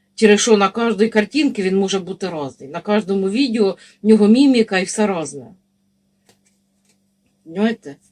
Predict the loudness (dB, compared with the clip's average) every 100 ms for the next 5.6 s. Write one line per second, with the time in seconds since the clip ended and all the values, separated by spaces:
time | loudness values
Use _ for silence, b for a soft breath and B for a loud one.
0 | _ _ _ 0 2 8 8 6 2 0
1 | 0 0 0 0 0 -2 -6 -4 -2 0
2 | 2 2 2 0 -2 -2 -4 -8 -8 -8
3 | -10 _ _ _ _ _ _ _ _ _
4 | _ _ _ _ _ -4 2 4 4 0
5 | -2 0 0 -2 -12